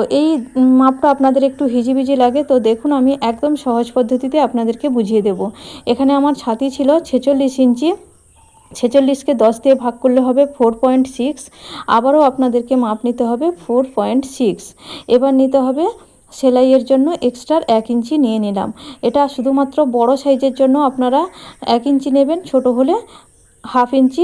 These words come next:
পয়েন্ট সেভেন ফাইভ নিলেও হবে। তারপর পুরো দাগ মাপটিকে ইঞ্চি টেপ দিয়ে হাফ করে মাঝখানে একটি দাগ দিয়ে নিলাম, আর উপর থেকে এক ইঞ্চি দু সুতে একটি দাগ দিয়ে দিলাম, নিচের দিকে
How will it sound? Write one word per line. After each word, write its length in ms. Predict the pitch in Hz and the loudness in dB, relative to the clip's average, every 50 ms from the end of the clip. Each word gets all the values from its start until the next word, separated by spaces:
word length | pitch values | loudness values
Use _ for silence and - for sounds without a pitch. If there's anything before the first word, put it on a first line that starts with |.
| 403 440 | 0 0
পয়েন্ট 240 | - 262 240 240 240 240 | 0 0 0 0 -2 -2
সেভেন 220 | - 247 247 247 240 233 | -2 -2 0 0 -2 -2
ফাইভ 160 | 247 233 226 240 | -2 -2 -2 -2
নিলেও 280 | 233 226 226 269 311 302 | 0 2 2 2 2 2
হবে। 280 | 262 254 - 220 214 214 214 - - - - - - - | 0 -4 -4 -4 -6 -8 -10 -14 -20 -20 -20 -18 -10 -2
তারপর 320 | - 349 359 - 294 311 311 311 _ _ _ _ - - _ _ _ | -2 -2 0 0 0 -2 -2 -4 _ _ _ _ -20 -20 _ _ _
পুরো 220 | - - 269 285 294 | -4 0 2 2 2
দাগ 240 | 240 247 240 240 - 262 | 4 2 2 2 0 0
মাপটিকে 560 | 254 254 262 269 269 - 302 262 262 285 311 381 403 - - - _ - | 0 2 2 0 -2 -6 -8 -4 -2 -2 -2 -4 -6 -12 -20 -20 _ -2
ইঞ্চি 220 | 240 254 240 277 | -2 -2 0 0
টেপ 180 | 254 269 269 262 262 | 0 0 0 0 0
দিয়ে 160 | - 277 294 | -2 -4 -4
হাফ 200 | 254 247 240 240 240 - | -2 -2 -4 -4 -4 0
করে 140 | - 269 285 285 | 0 0 2 2
মাঝখানে 360 | 262 233 254 - - 262 262 | 0 -2 -4 -4 -2 -2 -2
একটি 180 | 262 262 269 277 | -2 -2 -4 -4
দাগ 220 | 226 233 220 214 220 | -2 -2 -2 -4 -4
দিয়ে 160 | - 269 269 269 | -4 -2 0 2
নিলাম, 260 | 269 285 294 320 359 370 - - - - - - | 2 2 2 0 -2 -6 -12 -20 -20 -16 -8 -4
আর 160 | - 220 220 | -2 0 0
উপর 200 | 233 233 254 277 | 0 0 0 -2
থেকে 280 | 269 - 277 262 269 285 - - 226 | -2 -2 -6 -4 -4 -4 -2 -2 -2
এক 160 | 240 247 247 277 | -2 -2 -2 -2
ইঞ্চি 360 | 277 269 262 262 269 294 320 403 403 - - - - _ - | 0 0 0 -2 -4 -6 -8 -8 -10 -16 -20 -20 -20 _ -12
দু 180 | 214 208 247 254 262 | -8 -4 -4 -4 -4
সুতে 280 | 262 - 285 262 277 285 | -4 -4 -6 -2 0 0
একটি 240 | 277 269 269 - 285 254 | 0 0 -2 -4 -6 -2
দাগ 200 | - 233 220 220 - | -2 -2 -4 -4 -4
দিয়ে 160 | - 269 269 | -4 -4 -2
দিলাম, 280 | 254 285 285 285 311 349 370 - - - - _ - | 0 0 0 -2 -2 -6 -8 -14 -20 -20 -16 _ -2
নিচের 300 | 233 240 240 277 277 240 | -2 -2 0 -2 -4 -2
দিকে 220 | 247 269 262 330 | -2 -4 -2 -2